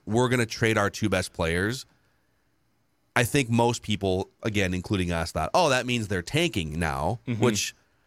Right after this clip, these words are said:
Speaker 1: they're not, like, actively trying to win a championship, but that roster is full of professional basketball players,
Speaker 2: Yep.
Speaker 1: guys who have done this for a living for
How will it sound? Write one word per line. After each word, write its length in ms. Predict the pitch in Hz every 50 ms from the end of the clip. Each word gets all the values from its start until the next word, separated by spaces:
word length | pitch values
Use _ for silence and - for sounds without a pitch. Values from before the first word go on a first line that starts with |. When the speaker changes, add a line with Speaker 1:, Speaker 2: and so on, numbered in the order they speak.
| _ _ -
Speaker 1:
they're 100 | 147 180
not, 180 | 214 190 -
like, 220 | 156 139 123 - - -
actively 400 | 143 143 143 - 143 123 135 123
trying 240 | - 139 127 127 117
to 80 | 117 110
win 120 | 113 107
a 40 | 107
championship, 880 | - - - 220 240 - 175 156 131 110 - - 98 90 90 - - _ _ _ _ _ _ _ _ _ _ _ _ _
but 140 | 127 123 -
that 200 | 190 214 214 -
roster 380 | 127 131 139 151 151 - 131 113
is 200 | - 101 - -
full 180 | - 131 127
of 140 | 110 - -
professional 600 | - - 101 - - 131 127 117 - - 123 107
basketball 500 | 92 90 87 92 90 - 101 82 80 69
players, 520 | - - - 73 58 50 50 - - - - -
Speaker 2:
Yep. 60 | 113
Speaker 1:
guys 280 | 127 135 143 147 -
who 140 | - 147 135
have 200 | 127 117 95 90
done 220 | - 123 120 123 127
this 180 | 131 131 -
for 140 | - - 120
a 80 | 113 101
living 400 | 101 104 104 87 98 90 87 85
for 440 | - 90 85 85 82 80 78 80